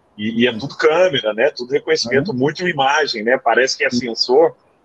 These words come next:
Speaker 1: mas não, é imagem. Então, se, quando você pega o produto, a câmera reconhece qual produto que você pegou e, e se você em algum momento deixar esse produto de volta em qualquer lugar,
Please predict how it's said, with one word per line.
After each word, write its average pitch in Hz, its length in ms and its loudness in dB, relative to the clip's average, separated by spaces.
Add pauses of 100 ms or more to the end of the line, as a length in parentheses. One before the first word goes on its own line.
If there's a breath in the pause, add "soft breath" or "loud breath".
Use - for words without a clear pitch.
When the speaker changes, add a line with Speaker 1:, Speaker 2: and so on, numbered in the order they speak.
Speaker 1:
mas 117 200 2
não, 123 200 4
é 113 80 4
imagem. 120 380 0
Então, 110 160 0
se, - 160 -6
quando - 180 -2
você - 100 -2
pega 156 280 -2
o 175 60 0
produto, 165 680 0 (340 soft breath)
a 139 140 0
câmera 196 360 0
reconhece 175 460 0
qual 190 240 2
produto 196 680 -2 (320)
que 170 80 -6
você 160 300 0
pegou 165 680 2
e, 170 240 -6
e 160 200 -4
se - 120 -2
você 175 320 0
em 233 120 -6
algum 202 240 -2
momento 214 280 0
deixar 175 360 0
esse - 120 -6
produto 156 300 -2
de 151 80 -4
volta 139 340 2
em 135 60 -10
qualquer 135 320 2
lugar, 175 500 2